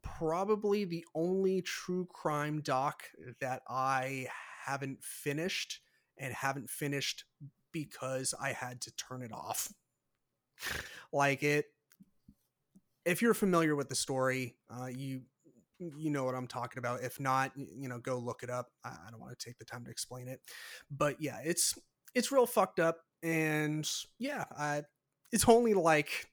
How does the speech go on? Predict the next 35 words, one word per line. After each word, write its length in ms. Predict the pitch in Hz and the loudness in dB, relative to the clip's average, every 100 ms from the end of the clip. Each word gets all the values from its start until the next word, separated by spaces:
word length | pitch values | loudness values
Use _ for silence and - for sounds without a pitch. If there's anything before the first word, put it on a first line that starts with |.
| _ _ _ _ _ - | _ _ _ _ _ -6
an 100 | 156 | -4
hour 240 | 143 147 156 | 0 0 0
and 100 | 151 | -2
forty-five 400 | 156 151 151 147 | -2 -2 0 0
minutes 280 | 151 156 - | 0 -2 -2
maybe, 280 | 160 170 170 - | 0 0 0 -2
but 160 | 120 - _ | -4 -8 _
I, 220 | 131 135 139 | -6 -6 -8
I 80 | 139 | -12
couldn't 240 | 135 127 123 | -10 -10 -10
even 160 | 120 | -10
finish 320 | 117 120 110 | -12 -12 -12
it 100 | 101 - | -14 -14
'cause 140 | 110 | -14
it 80 | 117 | -10
was, 260 | 123 - - - - - - - - - - - - _ - | -4 -4 -4 -12 -20 -20 -20 -20 -20 -18 -20 -20 -20 _ 4
it 80 | |
just 180 | 269 269 | 6 6
hit 220 | 233 247 - | 6 4 6
a 60 | 214 | 6
little 180 | 214 202 | 8 6
too 160 | 208 214 | 6 6
close 260 | 185 170 | 4 4
to 80 | 165 | 2
home. 240 | 135 135 143 - | 0 0 -4 -6
So 440 | - 151 139 139 170 - | 0 4 4 4 -2 -4
yeah, 260 | 180 139 117 - | 0 0 -2 -4
it 120 | 147 | -4
was 300 | 147 139 - - - - _ - - - - | 0 2 2 0 -14 -20 _ -20 -20 -20 -2
pretty 180 | 165 | 0
horrific. 440 | 139 139 117 113 - _ - | 0 -2 -4 -10 -18 _ -2
Number 500 | 180 214 202 190 180 | 4 6 8 8 6
seven, 380 | - 214 180 120 | 4 2 2 0
day 180 | 117 226 | 2 4
seven, 400 | - 131 117 139 | 4 0 -4 -12